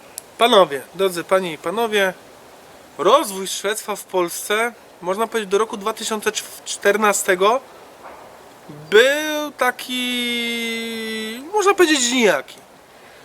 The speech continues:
Głównymi takimi organizacjami, które wiodły prym w popularyzacji tego strzelectwa sportowego,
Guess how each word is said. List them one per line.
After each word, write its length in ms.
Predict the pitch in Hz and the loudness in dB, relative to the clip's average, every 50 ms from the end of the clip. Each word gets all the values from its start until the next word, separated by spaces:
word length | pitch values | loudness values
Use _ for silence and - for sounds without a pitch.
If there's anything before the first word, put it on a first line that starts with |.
| - - - - - - - - - | -20 -20 -20 -20 -20 -20 -20 -14 -10
Głównymi 380 | 196 240 269 330 339 320 302 269 | -8 -4 -2 -2 0 0 0 -2
takimi 680 | 254 254 - - 240 240 233 220 220 214 202 196 180 - | -4 -4 -6 -6 -8 -6 -6 -4 -4 -4 -4 -4 -6 -6
organizacjami, 760 | 208 196 202 196 214 208 196 180 180 - - 262 254 233 220 190 | -8 -6 -2 -2 -2 -2 -2 -4 -4 -2 0 0 0 -2 -6 -8
które 320 | - 196 190 185 180 175 - - | -6 -2 0 0 0 -2 -4 -8
wiodły 300 | 175 180 185 175 180 165 | -6 -6 -4 -4 -4 -6
prym 480 | - - - 226 226 233 214 208 196 180 - | -6 -4 0 2 2 2 2 0 -4 -8 -12
w 280 | - - - - - - 170 170 165 170 165 - | -16 -18 -16 -16 -16 -12 -10 -8 -6 -6 -6 -6
popularyzacji 680 | 175 165 - 180 170 175 165 160 190 202 196 - 185 | -8 -8 -4 0 0 0 2 4 2 2 2 0 -6
tego 260 | - 175 170 170 165 | -8 -8 -6 -8 -8
strzelectwa 380 | - - - 185 175 - - 180 | -6 -4 -4 -4 -4 -4 -4 -6
sportowego, 680 | - - - 170 - - 170 151 165 170 185 240 277 | -4 -4 -6 -6 -6 -6 -6 -4 -4 -2 0 0 0